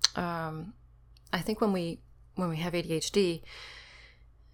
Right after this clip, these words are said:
I mean, of course, I'm still learning about it, but I, I think one of the things that we tend to experience is that when there's a lot going on, when there are just many things in life that are kind of up in the air,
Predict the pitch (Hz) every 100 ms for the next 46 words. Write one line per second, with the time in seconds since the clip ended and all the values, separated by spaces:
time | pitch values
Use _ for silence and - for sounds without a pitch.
0 | - - - - - - - - - 170
1 | 143 - 175 160 160 165 156 170 160 156
2 | 175 - 190 170 202 233 247 214 175 196
3 | 180 180 - - - - - - - -
4 | - 185 175 175 175 190 180 160 - 220
5 | 233 180 156 - 156 - - - 175 170
6 | 175 165 165 160 156 156 160 160 180 -
7 | 226 247 156 160 262 - - - - -
8 | - - - 180 170 160 156 156 147 160
9 | 160 165 208 226 226 226 214 190 180 180
10 | 160 160 - 156 - 160 151 170 226 226
11 | 175 160 160